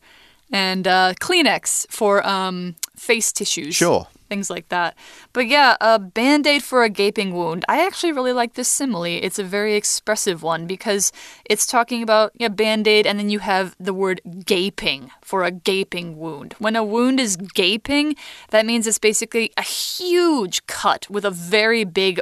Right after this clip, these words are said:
Speaker 1: open space. It's not something that a Band-Aid could fix. It's something that you would probably need surgery or stitches,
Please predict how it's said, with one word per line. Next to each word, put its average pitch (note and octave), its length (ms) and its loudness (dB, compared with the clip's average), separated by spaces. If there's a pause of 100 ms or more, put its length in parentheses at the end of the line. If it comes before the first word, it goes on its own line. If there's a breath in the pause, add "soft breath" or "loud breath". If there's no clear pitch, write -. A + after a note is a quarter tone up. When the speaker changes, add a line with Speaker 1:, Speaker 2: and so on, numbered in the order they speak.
(100)
Speaker 1:
open F#3 340 -2
space. F3 560 0 (300 loud breath)
It's A#3 240 2
not G#3 480 2
something G3 300 -2
that F3+ 120 -6
a E3+ 60 -4
Band-Aid E3+ 540 -4
could - 180 -16
fix. - 640 -4
It's - 160 -8
something G3+ 320 -2
that F#3 140 -4
you F#3 100 -4
would F3+ 100 -2
probably E3+ 240 -2
need D3 180 -10
surgery A3 1000 0
or D3+ 220 -6
stitches, - 920 0